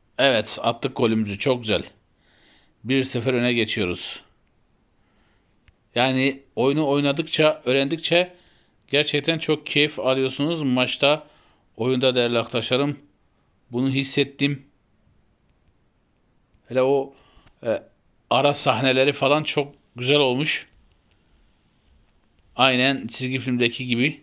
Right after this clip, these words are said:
İki saat dönüyor top. Ondan sonra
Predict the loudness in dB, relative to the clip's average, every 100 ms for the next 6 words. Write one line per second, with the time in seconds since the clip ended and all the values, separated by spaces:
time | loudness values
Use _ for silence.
0 | _ _ _ _ _ _ _ _ -6 -4
1 | -2 2 2 2 -2 0 0 0 0 0
2 | -2 -2 0 2 2 2